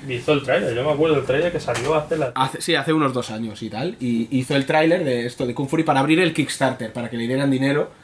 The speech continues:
Speaker 2: para mendigar dinero para hacer la película. Al
Speaker 1: Mm.
Speaker 2: final ha hecho la película treinta minutos, que él mismo protagoniza, los actores son malos, los
Speaker 1: O sea, es él,
Speaker 2: diálogos
Speaker 1: Kung
Speaker 2: es él,
Speaker 1: Fury
Speaker 2: es él, es
Speaker 1: qué
Speaker 2: él.
Speaker 1: bueno.
Speaker 2: Los diálogos son malos, eh.
Speaker 1: Pero todo es tan malo que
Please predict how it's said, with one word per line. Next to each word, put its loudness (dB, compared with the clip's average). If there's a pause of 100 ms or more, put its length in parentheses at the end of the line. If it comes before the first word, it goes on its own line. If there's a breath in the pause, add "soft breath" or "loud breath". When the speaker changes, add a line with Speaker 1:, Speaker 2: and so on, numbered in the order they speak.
(120)
Speaker 2:
para -2
mendigar 2
dinero 2
para -2
hacer -2
la 0
película. -4
Al -8
Speaker 1:
Mm. -6
Speaker 2:
final 0
ha 0
hecho -4
la -4
película -2
treinta -6
minutos, -2 (340 loud breath)
que -4
él 2
mismo 2
protagoniza, 0 (240 loud breath)
los 0
actores -4
son -2
malos, 0
los 0
Speaker 1:
O -4
sea, 2
es -2
él, 2
Speaker 2:
diálogos 0
Speaker 1:
Kung -14
Speaker 2:
es 0
él, 2
Speaker 1:
Fury -2
Speaker 2:
es 0
él, 0
es -4
Speaker 1:
qué -2
Speaker 2:
él. 0
Speaker 1:
bueno. -6 (560 loud breath)
Speaker 2:
Los 0
diálogos 2
son 0 (140)
malos, -2
eh. -8
Speaker 1:
Pero 2
todo -2
es -6
tan -2
malo -2
que -4